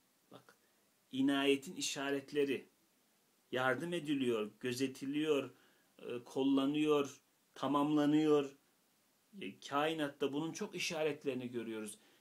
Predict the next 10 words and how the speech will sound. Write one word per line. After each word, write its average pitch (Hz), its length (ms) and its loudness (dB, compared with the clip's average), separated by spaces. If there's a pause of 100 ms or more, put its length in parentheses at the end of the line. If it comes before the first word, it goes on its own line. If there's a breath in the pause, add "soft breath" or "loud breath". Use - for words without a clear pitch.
Ya 175 300 -2 (260)
en 226 240 0
sonunda, 175 720 -2 (760)
bak - 260 -12
hani 120 180 -10 (260)
yine 185 320 -2
bir 151 180 -6
temsille 151 520 -2
anlamaya 135 400 0
çalışalım. 135 540 -6